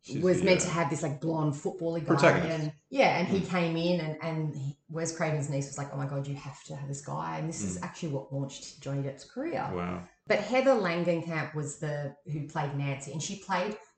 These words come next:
Speaker 2: her through several films.
Speaker 1: Oh, okay.
Speaker 2: Yeah.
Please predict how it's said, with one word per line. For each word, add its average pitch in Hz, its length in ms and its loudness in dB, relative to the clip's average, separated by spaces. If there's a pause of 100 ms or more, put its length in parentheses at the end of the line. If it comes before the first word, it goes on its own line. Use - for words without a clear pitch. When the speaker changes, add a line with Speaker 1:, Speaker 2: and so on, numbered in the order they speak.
Speaker 2:
her 190 100 0
through 151 300 -4
several 139 520 -4
films. 131 840 -8
Speaker 1:
Oh, 104 200 -2 (200)
okay. 104 220 -6 (140)
Speaker 2:
Yeah. 139 420 2